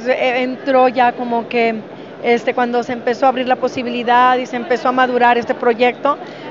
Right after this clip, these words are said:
pues, digamos que empezó a sentirse este nerviosismo, la expectativa, la emoción, otra vez la pasión, porque, bueno, ya extrañábamos el ruido de los coches, ¿no? O sea,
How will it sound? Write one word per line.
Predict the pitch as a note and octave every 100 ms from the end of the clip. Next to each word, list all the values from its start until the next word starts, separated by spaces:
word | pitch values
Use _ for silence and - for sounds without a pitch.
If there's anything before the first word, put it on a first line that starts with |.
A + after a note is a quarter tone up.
| -
pues, | C4
digamos | C#4+ C4+ C4 C#4
que | -
empezó | C4 B3 B3+ C4+
a | C4
sentirse | C#4 B3 C#4 C4
este | B3+ - C4 B3+
nerviosismo, | B3 B3+ A#3+ B3+ A#3+ C#4+ C4+ B3+ B3+ B3+ B3+
la | B3
expectativa, | B3 C4 A#3+ B3 A3+ C#4+ C4+ A#3 B3+
la | B3
emoción, | A#3+ A#3+ - C4+ C4+ C4+ C4+ C4+ - -
otra | C4+ C4 C4 C4
vez | B3+ B3+ A#3
la |
pasión, | A3+ B3 A3+ C4 B3+ B3+ B3+ B3 - - - - -
porque, | - B3+ B3
bueno, | G#3+ C#4+
ya | A#3 A#3
extrañábamos | A#3 C4 C#4+ C4 C4+ D#4 D4+
el | C4+
ruido | C4 B3 A#3
de |
los | A3 A#3
coches, | C#4 D4+ A#3 G#3
¿no? | A#3+ C#4+
O | C4
sea, | - C4+